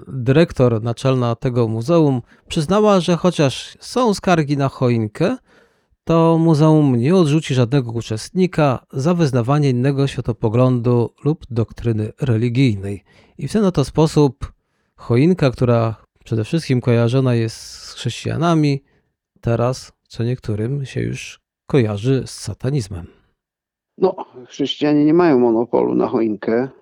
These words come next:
Speaker 2: bo też ją kiedyś schrystianizowali. To jest dosyć uniwersalny symbol życia, wiecznie zielone drzewko, także gdzieś tam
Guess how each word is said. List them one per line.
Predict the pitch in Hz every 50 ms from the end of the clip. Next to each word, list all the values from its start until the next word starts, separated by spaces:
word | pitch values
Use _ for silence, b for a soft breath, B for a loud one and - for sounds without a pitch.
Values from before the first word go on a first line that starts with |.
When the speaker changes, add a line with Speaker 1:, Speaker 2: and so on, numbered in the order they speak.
| _ -
Speaker 2:
bo | 107 110 110 110 117
też | - - 147 135 - - -
ją | 113 107 113 107
kiedyś | - - 120 104 98 107 110 - - - - - - - _ _
schrystianizowali. | - - - 139 - - 131 135 127 127 123 120 131 120 113 110 110 107 117 131 127 - _ _ _ _ _ _
To | - 127 123
jest | 123 123 - - - - - - -
dosyć | - 127 123 - 131 123 -
uniwersalny | 127 117 113 113 120 - - - 123 123 120 117 117 113 117 113 110 _ b b b b b b b _ _
symbol | - - 127 123 117 110 117 117 110
życia, | 104 98 117 120 - - - 104 110 107 110 - - - - - - - - - 101 98 - _ _ _ -
wiecznie | - 113 - - - 107
zielone | 104 107 110 107 107 113 107
drzewko, | 104 110 113 107 - - - 107 107 107 117 _ B B -
także | - - 104 101 113 107 104 110 117 120 120 110 104 - _ _ - 131 - 107 - -
gdzieś | - - - 131 127 117 - - - -
tam | - - 104 104 107 107 104